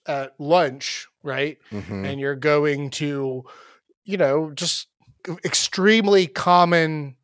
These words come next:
Speaker 1: chain fast food restaurant, right?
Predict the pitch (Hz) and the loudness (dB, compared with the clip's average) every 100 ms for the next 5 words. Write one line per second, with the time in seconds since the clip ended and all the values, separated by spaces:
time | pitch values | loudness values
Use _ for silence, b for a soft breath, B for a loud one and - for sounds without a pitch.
0 | _ _ _ _ - 175 170 170 165 - | _ _ _ _ -2 2 2 2 -4 0
1 | 160 151 - 165 160 135 143 135 - 127 | 2 2 0 0 -2 0 0 0 -4 -6
2 | 123 - _ 143 139 156 | -8 -14 _ -6 -4 -4